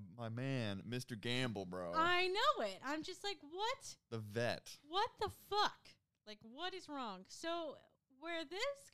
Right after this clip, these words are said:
Speaker 2: kind of is gets a little choppy
Speaker 1: A
Speaker 2: for
Speaker 1: little
Speaker 2: those who
Speaker 1: derailed.
Speaker 2: live around this area. Um, so Project Taken is focused on Christian missionaries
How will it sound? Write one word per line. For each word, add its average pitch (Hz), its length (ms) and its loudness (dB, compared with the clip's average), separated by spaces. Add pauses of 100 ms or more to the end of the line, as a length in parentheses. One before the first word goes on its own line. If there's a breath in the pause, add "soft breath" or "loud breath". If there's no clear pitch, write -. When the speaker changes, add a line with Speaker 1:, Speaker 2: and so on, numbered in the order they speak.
Speaker 2:
kind 330 420 -2
of 269 520 -2 (1800)
is 254 220 -2
gets 285 360 -4
a 320 80 2
little 415 840 -2
choppy 262 720 -2
Speaker 1:
A 240 40 -2
Speaker 2:
for 233 120 -6
Speaker 1:
little 302 80 2
Speaker 2:
those 247 400 6
who 269 60 0
Speaker 1:
derailed. 254 280 2
Speaker 2:
live 202 240 2
around 196 480 0 (280)
this 208 280 -8
area. 180 440 -6 (540 loud breath)
Um, 277 200 2
so 302 160 -2
Project 370 420 0
Taken 262 480 -2 (380)
is 233 280 -4
focused 262 600 -2
on 196 400 -2
Christian 254 600 -6
missionaries 262 840 -6